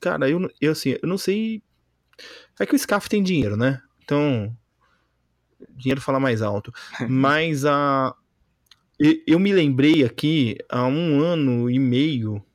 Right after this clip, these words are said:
Speaker 1: um ano e meio, final de dois mil e dezesseis, início de dois mil e dezessete, por aí,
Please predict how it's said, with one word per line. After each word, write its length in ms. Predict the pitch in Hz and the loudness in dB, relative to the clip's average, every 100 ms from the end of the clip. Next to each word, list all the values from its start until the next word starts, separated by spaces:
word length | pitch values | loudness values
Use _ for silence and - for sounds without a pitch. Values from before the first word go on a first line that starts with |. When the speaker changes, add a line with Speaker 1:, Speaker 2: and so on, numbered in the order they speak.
| _ - | _ -8
Speaker 1:
um 60 | 143 | -4
ano 100 | 131 | -2
e 40 | |
meio, 440 | 135 143 117 104 - _ _ - _ _ _ _ _ _ _ _ _ _ _ | -2 -2 -4 -6 -14 _ _ -20 _ _ _ _ _ _ _ _ _ _ _
final 460 | - - 208 214 233 | -8 -2 2 2 2
de 120 | 202 | 4
dois 280 | 190 175 147 | 4 4 2
mil 400 | 165 180 185 170 | 0 2 2 2
e 800 | 165 147 127 113 107 - 151 135 | 0 2 2 2 -2 -6 -4 -4
dezesseis, 1200 | 131 135 123 - - 127 139 - - 156 156 139 | 0 2 0 -2 -8 -2 -2 0 0 2 2 2
início 220 | 143 147 | -2 0
de 20 | |
dois 140 | 143 135 | -2 0
mil 80 | 131 | 0
e 20 | |
dezessete, 600 | 123 - 139 143 127 - | -2 -4 -2 0 -2 -4
por 120 | 120 | -2
aí, 260 | 131 143 | 0 -2